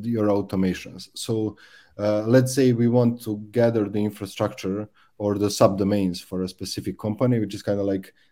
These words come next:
the first thing in, in, in, in recon, or, like, when you're, when you're doing the bug bounties. Uh, so on the left side, uh, you can see all of the, all of the tools which I just showed you in, in the library. Uh,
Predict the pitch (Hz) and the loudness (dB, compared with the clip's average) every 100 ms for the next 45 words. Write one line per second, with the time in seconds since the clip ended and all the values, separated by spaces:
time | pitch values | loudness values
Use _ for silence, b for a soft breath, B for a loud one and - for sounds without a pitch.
0 | - 98 95 117 101 - 107 95 95 98 | -10 -8 -2 2 2 0 0 0 0 -2
1 | 95 101 101 - 104 104 - 208 202 110 | -6 -8 -8 -8 -8 -8 -6 -6 0 0
2 | 104 101 98 95 95 98 95 - 101 101 | 0 -2 0 0 0 0 -2 -4 -6 -2
3 | 101 101 101 101 98 98 104 95 87 98 | -4 -4 -6 -4 -2 0 2 2 2 2
4 | 95 92 95 95 127 135 - B B B | 2 2 2 2 0 -2 -8 B B B
5 | - 107 107 98 - 110 107 120 135 127 | -6 -2 -2 0 2 4 6 8 6 4
6 | - 123 139 143 b b b - 113 110 | 0 2 2 0 b b b -2 0 2
7 | 113 117 117 123 110 120 117 104 101 101 | 2 2 2 2 0 4 4 4 2 0
8 | 98 - 110 98 98 95 110 92 - 92 | 0 0 2 2 0 0 0 0 -2 -8
9 | - 92 - 101 95 - 98 92 87 - | -6 -10 -8 -8 -6 -2 0 0 -4 -8
10 | 101 101 - 95 90 90 101 127 143 165 | -6 -6 -4 -4 -2 0 0 2 2 0
11 | - _ _ _ _ _ _ _ _ _ | -6 _ _ _ _ _ _ _ _ _
12 | _ - - 113 113 113 | _ -18 0 4 6 6